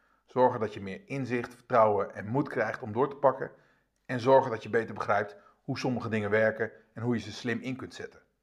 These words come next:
Voor we losbarsten, eerst nog maar even wat wijze raad. Het is belangrijk om aan te geven dat alle ideeën, inzichten, meningen en voorbeelden voortkomen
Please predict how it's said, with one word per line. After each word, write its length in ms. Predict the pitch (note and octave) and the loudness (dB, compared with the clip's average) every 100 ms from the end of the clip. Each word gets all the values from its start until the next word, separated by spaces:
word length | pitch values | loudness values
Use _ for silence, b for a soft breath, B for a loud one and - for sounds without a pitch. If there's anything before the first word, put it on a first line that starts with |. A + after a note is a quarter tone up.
| _ _ _ _ _ _ _ | _ _ _ _ _ _ _
Voor 240 | D3+ D#3 | 6 6
we 60 | C#3 | 8
losbarsten, 760 | C3+ - A#2+ - A#2 A#2 B B B - | 4 6 4 4 -4 -6 B B B -4
eerst 200 | B2+ B2 | -2 0
nog 100 | G2+ | 2
maar 120 | G#2 | 2
even 120 | G2+ | 2
wat 100 | G2+ | 0
wijze 320 | F#2+ F#2+ G#2 | -2 -2 -6
raad. 400 | F#2 F2 - - _ _ _ _ _ _ _ _ _ _ _ _ | -6 -6 -6 -14 _ _ _ _ _ _ _ _ _ _ _ _
Het 0 | |
is 60 | |
belangrijk 380 | - B2+ C#3 C3+ | 6 8 10 8
om 80 | A#2+ | 6
aan 140 | A#2+ | 4
te 60 | A2+ | 4
geven 400 | A#2+ G#2+ G#2 A#2 | 0 -2 -2 -8
dat 160 | - G#2 | -10 0
alle 200 | C3 C#3+ | 2 2
ideeën, 560 | A2+ G#2+ G#2 A2 - | 2 0 0 -2 -6
inzichten, 580 | B2+ A2 A2+ - G2+ G2+ b b b | -8 -6 -8 -6 -8 -8 b b b
meningen 560 | - A#2 B2 G#2+ F#2+ - | 0 2 2 0 -6 -10
en 120 | A2+ | -10
voorbeelden 420 | - C#3+ B2 A2+ G#2+ | 2 4 6 2 2
voortkomen 580 | B2 A#2 A2+ G#2+ G#2 | 0 0 0 0 -4